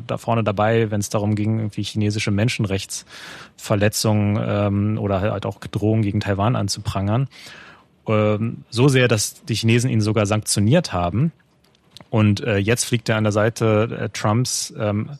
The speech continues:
nach China. Ähm, und die Taiwaner hoffen natürlich schon, dass, falls Trump irgendwie auf die Idee kommt, ähm, äh, irgendwie Taiwan im Stich zu lassen, dass ihm dann Rubio ins Ohr flüstert, „Chef, mach mal halblang,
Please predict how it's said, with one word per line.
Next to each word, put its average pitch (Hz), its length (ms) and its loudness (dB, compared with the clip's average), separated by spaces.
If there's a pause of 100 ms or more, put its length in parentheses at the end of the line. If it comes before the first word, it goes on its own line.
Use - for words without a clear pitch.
(320)
nach 104 260 0
China. 135 580 2 (600)
Ähm, 107 460 2 (520)
und 110 600 0
die 113 120 -2
Taiwaner 107 440 0
hoffen 110 220 0
natürlich 101 380 0
schon, 117 280 2
dass, 95 280 0
falls - 400 -2
Trump 101 260 0
irgendwie 107 260 -2
auf 98 180 -4
die 101 200 -4
Idee 101 260 0
kommt, 101 640 0
ähm, 104 440 -4 (760)
äh, 98 220 -2
irgendwie 101 380 -4 (400)
Taiwan 104 500 0
im 110 80 -2
Stich - 280 -2
zu 120 100 -2
lassen, 107 260 0
dass 101 160 0
ihm 104 120 0
dann 104 180 2
Rubio 110 420 4
ins 104 220 0
Ohr 113 120 0
flüstert, 104 520 -2
„Chef, - 320 -4
mach 101 160 -4
mal 101 160 -2
halblang, 104 580 -2